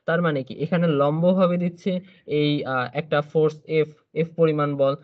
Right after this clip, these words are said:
So এখানে normal ফোর্সের মানটা হবে এন এর সমান, এ, আহ, normal force বা এনটা হবে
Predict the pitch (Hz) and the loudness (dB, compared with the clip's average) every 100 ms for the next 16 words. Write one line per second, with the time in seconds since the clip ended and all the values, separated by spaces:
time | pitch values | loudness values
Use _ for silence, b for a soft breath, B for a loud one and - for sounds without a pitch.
0 | b b - 170 185 175 143 143 160 165 | b b -4 0 0 2 2 2 0 0
1 | 175 180 170 156 160 170 175 185 - 165 | -4 -2 0 0 0 -2 -2 -4 -2 0
2 | 151 143 - 123 120 - 123 117 - - | 0 -4 -6 -6 -6 -2 -2 -2 -6 -16
3 | - 139 143 156 165 170 175 160 151 - | -8 0 0 2 0 2 0 2 0 0
4 | 143 151 151 165 180 180 214 | -2 -2 0 -2 0 -2 -4